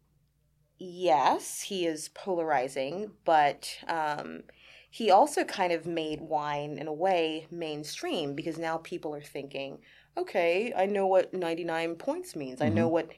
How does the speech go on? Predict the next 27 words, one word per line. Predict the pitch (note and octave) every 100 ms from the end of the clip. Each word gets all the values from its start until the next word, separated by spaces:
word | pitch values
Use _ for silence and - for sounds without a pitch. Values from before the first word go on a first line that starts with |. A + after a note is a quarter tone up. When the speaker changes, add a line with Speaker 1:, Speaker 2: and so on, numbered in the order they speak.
| _
Speaker 1:
eighty-eight | E3 E3 A3+ C#3 C#3
points | - D3 C3 - D#3
means. | C3+ B2 A#2+
I | D3+
know | D#3 E3
what | E3+
a | E3
hundred | F3+ C4 -
points | C#3 - -
mean. | A#2+ C3+
I'm, | D#3+ - - - -
this | C#3+
is | F3 D3
good. | - A3+ G#3+ C3+ - -
This | E3 -
is | D#3
why | E3 F3
it's | F#3 F#3+
expensive, | F#3+ - A#3+ D4 E3+ C#3+
blah, | D3+
blah, | D3+ D#3+
blah, | F3
blah." | A3+ B3+ - - - - - -
And | G3 F#3+ F#3
even | G#3+ G#3+ G#3+
though | F#3+
there's | F#3 F3+ F3